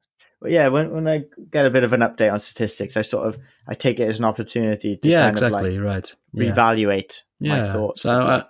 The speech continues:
Speaker 1: trading and things like that. And I feel like we should do stuff like, we should do stuff
Speaker 2: Every
Speaker 1: like
Speaker 2: so
Speaker 1: this
Speaker 2: often.
Speaker 1: every,
Speaker 2: Yeah.
Speaker 1: every, ev-, you know,
Speaker 2: Good.
Speaker 1: so months or whatever.
Speaker 2: And a lot
Speaker 1: Yeah.
Speaker 2: of things to be positive about. That's the, that's the takeaway.
Speaker 1: All right.
Speaker 2: Everything's,
Speaker 1: And if, if
Speaker 2: most things are up.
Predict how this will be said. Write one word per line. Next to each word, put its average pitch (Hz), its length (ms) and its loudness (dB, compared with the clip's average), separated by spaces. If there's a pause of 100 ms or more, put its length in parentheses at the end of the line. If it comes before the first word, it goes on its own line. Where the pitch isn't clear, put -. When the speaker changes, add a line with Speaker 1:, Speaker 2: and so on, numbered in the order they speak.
Speaker 1:
trading 117 420 2
and 101 120 -6
things 98 180 -10
like 98 160 -8
that. 98 260 -2
And 101 100 -10
I 104 140 -4 (480)
feel 160 120 2
like 147 160 0
we 147 80 2
should 131 200 -6
do 139 140 0
stuff 135 300 0
like, 120 260 2
we 135 100 0
should 147 140 -2
do 165 140 4
stuff 160 160 2
Speaker 2:
Every - 60 0
Speaker 1:
like 139 100 4
Speaker 2:
so - 100 2
Speaker 1:
this 101 60 4
Speaker 2:
often. 123 100 4
Speaker 1:
every, 120 320 2 (200)
Speaker 2:
Yeah. 120 220 2
Speaker 1:
every, 120 380 2 (100)
ev-, 127 300 0
you 120 120 -2
know, 104 80 2
Speaker 2:
Good. 98 220 -2 (100)
Speaker 1:
so - 380 0
months 110 460 -2
or 101 80 -2 (100)
whatever. 98 260 0
Speaker 2:
And 120 100 6
a - 20 6
lot 147 140 6
Speaker 1:
Yeah. - 60 4
Speaker 2:
of 107 60 4
things 147 140 4
to 143 60 4
be - 40 0
positive 120 320 2
about. 95 300 0 (300)
That's 104 180 -6
the, 101 120 -2
that's - 180 -4
the 202 60 -2
takeaway. - 200 -2
Speaker 1:
All 113 60 2
right. 117 220 2 (220)
Speaker 2:
Everything's, 107 200 -2
Speaker 1:
And 160 120 6
if, 175 100 4
if 110 60 2
Speaker 2:
most 120 220 4
things 110 180 0
are 98 120 0
up. 92 180 -6